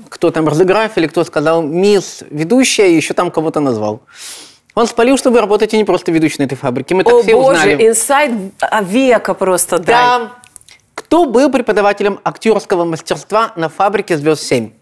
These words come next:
Speaker 2: Нина Чусова.
Speaker 1: Да. И бонус вопрос, э, касается который именно вас.
Speaker 2: Анус
Speaker 1: Помните ли,
Speaker 2: вопрос.
Speaker 1: помните ли вы всех своих мужчин?
Speaker 2: Как в
Speaker 1: Хотя бы
Speaker 2: смысле?
Speaker 1: фабричных?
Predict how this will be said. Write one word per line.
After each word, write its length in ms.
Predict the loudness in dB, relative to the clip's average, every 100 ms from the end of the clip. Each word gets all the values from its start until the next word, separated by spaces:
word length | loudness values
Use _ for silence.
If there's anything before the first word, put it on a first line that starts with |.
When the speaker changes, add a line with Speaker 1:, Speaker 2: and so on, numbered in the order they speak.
| _ _
Speaker 2:
Нина 360 | 0 2 4 2
Чусова. 500 | 2 0 -2 -4 -4 -2 -4 -6 -12 -18 -20 -20 _ -20 -6
Speaker 1:
Да. 240 | -2 -2 -6 _ 0
И 100 | 0
бонус 520 | 4 4 4 2 0
вопрос, 500 | -4 0 0 0 0
э, 100 | -2
касается 440 | -2 0 0 0 -2
который 340 | -2 0 0
именно 380 | 0 0 0 2
вас. 200 | 0 0
Speaker 2:
Анус 140 | 0 2
Speaker 1:
Помните 260 | 2 2
ли, 60 | 0
Speaker 2:
вопрос. 400 | 0 0 -2 0
Speaker 1:
помните 440 | 2 4 2 2
ли 80 | 2
вы 100 | 2
всех 260 | 0 -4 -2
своих 240 | -2 -2
мужчин? 480 | -4 -2 -2 -2 -4 -10 _ _ _ -20 -20 _ _ _ -20 _ _ -20 -18 -6
Speaker 2:
Как 200 | -4 -2
в 80 | -2
Speaker 1:
Хотя 220 | -2 0
бы 40 | 2
Speaker 2:
смысле? 200 | 2 0
Speaker 1:
фабричных? 600 | 0 0 0 -2 -4 -8